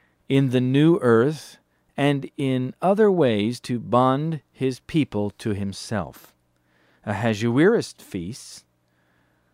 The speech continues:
though greatly faulted, is a dim symbol of the feast that God wants to have with you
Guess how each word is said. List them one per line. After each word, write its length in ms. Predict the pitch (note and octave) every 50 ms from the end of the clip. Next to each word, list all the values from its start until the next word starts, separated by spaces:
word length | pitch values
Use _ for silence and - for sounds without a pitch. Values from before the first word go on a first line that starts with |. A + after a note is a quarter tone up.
| _ _ _ _
though 360 | - A#2 A#2 C3+ C#3 C#3 B2+ A#2
greatly 580 | G#2+ G#2+ A2 A2+ C3+ D3+ D#3+ - - B2+ A2
faulted, 640 | G2 - - D#3 E3 E3+ D#3 - - - - - - _ _ _ _ _ _ _ _ _ _ _ _ _ _ _ _ _
is 320 | - B2+ B2 A#2+ A2 A#2 - -
a 260 | B2 A#2 A2+ A2 G#2
dim 440 | F#2 - A2 C#3+ E3 F#3 F#3 F#3+ F#3
symbol 600 | - - - E3 C#3+ B2 G#2 G2+ G2+ G2+ F#2+ -
of 220 | - G#2+ G2+ G#2+
the 100 | A2 G#2
feast 500 | F#2+ - - - E3+ F3 E3 - - _
that 260 | - C#3+ C3+ B2+ B2
God 280 | A#2 C#3+ D3 E3 F#3+ F3+
wants 320 | D3 B2+ A2+ A2 G#2+ -
to 100 | - A#2+
have 300 | G#2+ G#2 A2 G2+ F#2+ F#2
with 200 | G2+ A#2+ A#2 G#2
you 400 | G2 G2+ A2 A2 G2+ F#2+ G2 A2